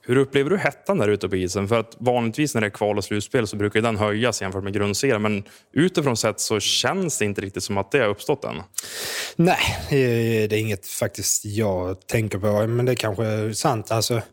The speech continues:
Speaker 2: jag försöker fokusera på mitt och inte, eh, hålla på och falla i deras fälla, om jag säger så. Och jag tycker domarna gör extremt bra och håller en bra nivå. Så det...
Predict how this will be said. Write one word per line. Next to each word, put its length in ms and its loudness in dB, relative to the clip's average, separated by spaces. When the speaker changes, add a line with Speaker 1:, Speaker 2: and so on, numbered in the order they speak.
Speaker 2:
jag 260 4
försöker 340 0
fokusera 380 0
på 100 -4
mitt 320 0
och 100 2
inte, 300 0
eh, 420 2
hålla 220 0
på 140 0
och 720 0
falla 320 0
i 40 2
deras 560 0
fälla, 400 2
om 140 0
jag 100 0
säger 200 0
så. 240 0
Och 440 0
jag 100 -2
tycker 180 2
domarna 420 2
gör 180 2
extremt 420 -2
bra 140 2
och 60 4
håller 200 0
en 140 -2
bra 180 0
nivå. 320 0
Så 180 -4
det... 500 0